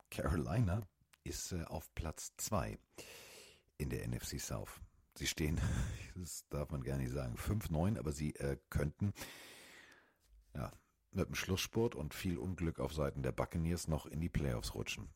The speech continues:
Und das Ganze ohne Matt Rhule. Es ist, das ist für mich die abstruseste Division und die Panthers sind für mich auch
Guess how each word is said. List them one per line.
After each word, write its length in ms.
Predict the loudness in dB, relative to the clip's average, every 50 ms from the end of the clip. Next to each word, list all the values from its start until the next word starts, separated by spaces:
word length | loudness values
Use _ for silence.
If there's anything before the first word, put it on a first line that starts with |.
| _ _ _ _ _ _ -4
Und 100 | 0 2
das 140 | 2 2 2
Ganze 300 | 2 0 0 0 0 -2
ohne 220 | 0 2 2 2 2
Matt 240 | 0 -2 -4 -4
Rhule. 180 | -4 -2 -2 -4 -4 _ _ -6
Es 160 | -4 0 0
ist, 200 | 0 0 4 6
das 180 | 8 8 8 4
ist 140 | 0 -2 0
für 100 | 2 4
mich 220 | 4 4 2 0
die 160 | -4 -2 -2
abstruseste 720 | -2 -2 -2 -6 -4 -2 -2 0 0 0 -2 0 0 0 2
Division 400 | 2 4 4 4 4 4 2 2
und 160 | 0 0 -2
die 80 | 2
Panthers 460 | 2 2 2 2 0 0 -2 -2 0 -2
sind 120 | -2 -2
für 120 | 0 0
mich 200 | 0 0 0 0
auch 140 | -2 -4 -4